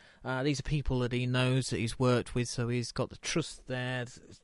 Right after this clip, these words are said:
terrific images. This is on the New York Times Lens photography blog, visual journalism blog.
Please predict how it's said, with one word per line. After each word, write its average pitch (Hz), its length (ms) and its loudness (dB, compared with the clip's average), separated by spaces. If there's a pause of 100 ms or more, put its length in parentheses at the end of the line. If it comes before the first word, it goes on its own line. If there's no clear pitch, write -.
terrific 156 440 -2
images. 131 600 -4
This - 480 -4
is 143 320 -2
on 139 400 -2
the 131 100 -6
New 151 160 0
York 139 320 -2
Times 135 720 -4
Lens 135 720 -2 (160)
photography 131 480 -2
blog, 120 320 0 (100)
visual 107 300 -12
journalism 110 640 -6
blog. 113 300 -6